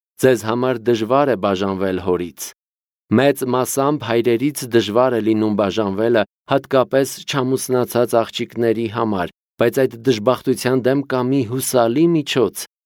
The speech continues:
իսկ դուք երկուսդ էլ չափազանց երիտասարդ ու գեղեցիկ եք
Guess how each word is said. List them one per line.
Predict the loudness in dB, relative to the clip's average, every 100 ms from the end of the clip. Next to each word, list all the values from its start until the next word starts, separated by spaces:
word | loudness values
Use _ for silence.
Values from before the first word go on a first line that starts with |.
| _ 0
իսկ | 0 2
դուք | 2 2
երկուսդ | 2 0 0 -2 -2 -2
էլ | 0 0
չափազանց | -2 -2 0 0 0 0 0
երիտասարդ | 2 2 0 -2 0 -2 -2
ու | -2
գեղեցիկ | 0 0 0 -2 -2 2
եք | 0